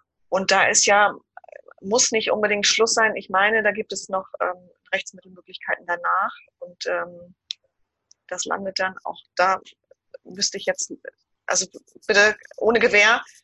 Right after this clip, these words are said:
ähm, landet dann auch gerne beim, bei Obers-, Oberverwaltungsgerichten. Äh, Quatsch, Quatsch, das ist, glaub ich, zivilrechtlich. Oberlandesgerichten, meine ich.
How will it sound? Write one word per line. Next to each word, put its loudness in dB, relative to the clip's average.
ähm, 4
landet 0
dann 2
auch 0
gerne 0
beim, -2
bei 0
Obers-, -4
Oberverwaltungsgerichten. -4
Äh, 2
Quatsch, -6
Quatsch, -6
das -14
ist, -20
glaub -8
ich, -20
zivilrechtlich. -14
Oberlandesgerichten, -14
meine -12
ich. -18